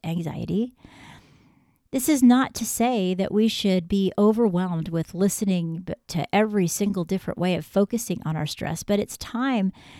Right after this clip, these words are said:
that we deal with it so we can help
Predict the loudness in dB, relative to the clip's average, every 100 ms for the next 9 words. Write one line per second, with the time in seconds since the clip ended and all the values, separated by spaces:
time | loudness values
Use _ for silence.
0 | -8 2 2 4 2 4 2 -2 -8 -4
1 | -2 -2 -2 -4 -4 -6 -8 -20 _ -20
2 | -18 -2 0 2 0 -6 -6 -2 0 0
3 | 0 -2 -6 -6